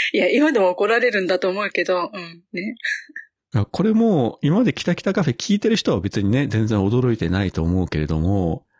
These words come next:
Speaker 2: いや、
Speaker 1: うん。
Speaker 2: 今回のその冬のライオンで初めてうさこというね、キャラクターを知った人が、いや、
Speaker 1: そうか。
Speaker 2: 実はあの時裏でこんな動きをしてたということを聞くとですよ。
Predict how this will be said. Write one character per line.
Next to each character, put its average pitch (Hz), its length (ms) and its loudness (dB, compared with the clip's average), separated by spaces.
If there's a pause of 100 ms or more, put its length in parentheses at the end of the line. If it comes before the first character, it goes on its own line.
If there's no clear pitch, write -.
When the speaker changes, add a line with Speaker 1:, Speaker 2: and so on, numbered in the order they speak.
(140)
Speaker 2:
い - 40 -2
や、 92 60 0
Speaker 1:
う - 20 -4
ん。 - 40 -4
Speaker 2:
今 156 180 2
回 117 120 0
の 98 80 0
そ 90 120 -2
の 85 60 0
冬 139 220 0
の 170 120 2
ラ 156 140 2
イ 143 80 4
オ 143 80 4
ン - 20 2
で 131 60 2
初 120 220 0
め 156 100 2
て 85 100 -4
う 90 80 0
さ 113 140 -2
こ - 100 -8
と - 100 -4
い 76 80 0
う 76 80 -2
ね、 151 140 0
キ - 100 -2
ャ - 20 0
ラ 90 100 -2
ク - 100 -16
タ 90 100 -2
ー - 20 -2
を 80 60 -4
知 - 120 -4
っ - 80 -16
た 107 80 -2
人 101 260 -2
が、 73 360 -6 (460)
い - 40 0
や、 - 60 2
Speaker 1:
そ - 120 -2
う 330 40 -4
か。 - 0 -
Speaker 2:
実 147 60 0
は 117 80 0
あ - 20 0
の 101 60 -2
時 113 180 -4
裏 104 160 -2
で - 80 -4
こ - 180 2
ん 123 80 2
な 120 140 2
動 131 80 0
き - 120 -2
を 98 60 0
し - 80 -2
て 110 100 -2
た 104 120 -2
と - 100 -4
い 95 40 0
う 98 60 0
こ 135 120 0
と 104 100 0
を 87 60 -2
聞 - 140 -10
く 151 100 -4
と 185 140 0
で 101 120 -2
す - 120 -8
よ。 76 200 -8